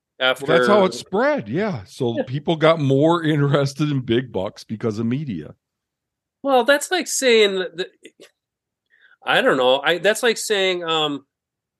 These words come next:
Speaker 2: I, I, the question to me is,
Speaker 1: I mean, that's
Speaker 2: if
Speaker 1: like saying A B C News is responsible for the murder rate in Chicago. You know, if we would stop reporting on it, there wouldn't be so many murders in Chicago.
Speaker 2: Yeah, yeah, yeah, yeah,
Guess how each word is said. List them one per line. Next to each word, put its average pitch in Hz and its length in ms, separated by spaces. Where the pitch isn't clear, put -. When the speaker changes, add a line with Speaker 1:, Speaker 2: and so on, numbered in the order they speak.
Speaker 2:
I, 143 220
I, - 180
the 160 140
question 233 540
to 165 60
me 143 280
is, 101 200
Speaker 1:
I 190 40
mean, 214 100
that's 302 160
Speaker 2:
if 294 60
Speaker 1:
like 285 120
saying 220 280
A 220 160
B 233 160
C 226 200
News 202 300
is 170 160
responsible 180 640
for 156 140
the 131 100
murder 160 460
rate 131 220
in 120 40
Chicago. 127 720
You 127 120
know, 131 220
if 170 180
we 220 120
would 262 200
stop 202 320
reporting 190 640
on 160 160
it, 156 80
there 165 80
wouldn't 170 200
be 170 40
so 175 160
many 165 200
murders 147 480
in 127 180
Chicago. - 460
Speaker 2:
Yeah, 185 400
yeah, 131 260
yeah, 113 260
yeah, 107 340